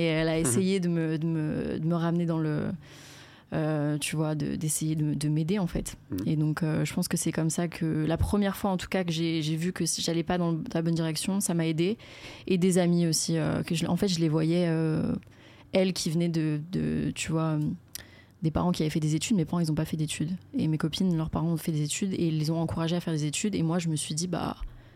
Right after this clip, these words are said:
Speaker 1: elles font ça, donc moi aussi, je vais le faire parce que j'ai pas envie d'être, euh, celle qui, qui reste derrière et qui fait rien.
Speaker 2: Hmm.
Speaker 1: Donc, du coup, ça, ça m'a aidée aussi, je pense.
Speaker 2: Trop cool.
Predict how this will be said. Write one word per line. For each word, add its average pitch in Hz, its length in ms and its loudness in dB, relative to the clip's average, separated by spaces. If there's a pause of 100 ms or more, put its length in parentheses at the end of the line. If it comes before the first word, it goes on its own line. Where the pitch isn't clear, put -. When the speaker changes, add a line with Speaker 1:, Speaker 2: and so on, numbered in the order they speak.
(260)
Speaker 1:
elles 165 120 2
font 170 200 0
ça, 208 240 2
donc 156 180 2
moi 156 140 2
aussi, 156 240 0
je 156 40 0
vais 160 60 2
le 160 60 0
faire 170 240 -2
parce 165 140 -2
que - 100 -2
j'ai 147 120 2
pas 160 100 0
envie 156 240 2
d'être, 156 280 -2
euh, 156 320 0
celle 165 200 -4
qui, 160 400 -2 (440)
qui - 120 -2
reste 165 180 2
derrière 170 360 2
et 156 60 0
qui - 140 -6
fait - 140 -2
rien. 165 260 0 (180)
Speaker 2:
Hmm. 110 140 2 (160)
Speaker 1:
Donc, 160 160 2
du 156 80 -2
coup, 214 120 -2
ça, 202 120 0
ça 185 120 0
m'a 170 120 2
aidée 160 160 0
aussi, 156 220 0
je - 100 -4
pense. - 260 -4 (100)
Speaker 2:
Trop - 140 -4
cool. 135 180 -8